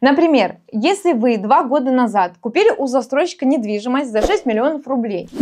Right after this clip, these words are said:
а сегодня хотите ее продать за двенадцать миллионов рублей, шесть миллионов рублей провести через банковский счет, номинальный счет, либо аккредитив, а остальные шесть миллионов рублей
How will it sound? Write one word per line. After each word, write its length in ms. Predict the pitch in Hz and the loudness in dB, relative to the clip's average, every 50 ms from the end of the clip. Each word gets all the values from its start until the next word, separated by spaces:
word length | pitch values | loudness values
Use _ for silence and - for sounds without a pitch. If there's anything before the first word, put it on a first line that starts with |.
| - - - - - | -4 -4 -6 -4 -2
а 100 | - 220 | 0 0
сегодня 400 | 226 - 311 415 480 403 349 277 | 0 2 2 2 4 4 2 2
хотите 480 | 277 277 254 - 359 339 247 - 233 226 | 0 0 2 4 2 2 2 2 0 2
ее 180 | 240 277 254 | 4 4 4
продать 460 | 233 - 220 247 247 262 240 190 180 | 4 2 2 2 4 4 2 2 0
за 160 | 185 208 208 - | -2 -2 -2 -2
двенадцать 680 | 202 185 180 214 196 196 233 359 508 508 - 349 - | -2 -4 -4 -4 -2 0 0 0 0 -2 -4 -4 0
миллионов 460 | 277 262 254 240 226 214 208 214 - | 2 4 4 4 2 0 -2 0 0
рублей, 420 | 247 240 220 226 208 175 170 - _ _ _ | 2 2 2 2 0 -2 -4 -8 _ _ _
шесть 300 | - - 359 349 349 - | -2 0 0 2 2 2
миллионов 440 | 247 240 254 262 240 214 202 - - | 2 4 4 4 2 0 -2 -6 -6
рублей 300 | 262 254 262 262 208 - | -4 0 0 0 0 0
провести 440 | - 214 220 254 247 - - 240 - | 0 0 0 0 0 -2 -2 -4 -6
через 280 | - - 220 196 208 208 | -6 -6 -8 -8 -8 -6
банковский 600 | 208 208 240 226 208 196 - - - - - 214 | -2 0 0 0 0 -4 -10 -18 -20 -18 -18 -16
счет, 420 | - - - 240 202 226 269 269 _ _ _ _ _ _ - | -10 -2 0 0 2 2 0 -4 _ _ _ _ _ _ -4
номинальный 640 | 226 240 269 285 277 247 220 208 220 247 269 311 | 0 2 2 4 4 2 2 2 0 0 -2 -4
счет, 280 | 285 - - 339 349 339 _ _ _ - | -4 -4 -4 -4 -4 -4 _ _ _ -4
либо 240 | 254 285 302 220 - | -2 0 0 0 0
аккредитив, 680 | - 214 220 - 247 254 214 220 - - 254 277 - - - - - - _ | 0 -2 -4 -4 -4 -4 -4 -6 -6 -6 -4 -2 -2 -2 -2 -6 -12 -12 _
а 180 | - 214 214 214 | -2 0 0 0
остальные 720 | 214 214 - 214 196 196 190 220 285 427 587 605 539 - | -2 -2 -2 -2 -2 -2 0 2 4 6 6 6 4 4
шесть 220 | - 330 302 285 294 | 0 -2 -4 -2 -2
миллионов 580 | 262 254 254 247 247 233 220 208 190 190 - | 0 0 2 2 2 0 0 -2 -4 -8 -8
рублей 400 | 220 226 214 208 208 202 - - | -6 -6 -4 -4 -4 -6 -8 -10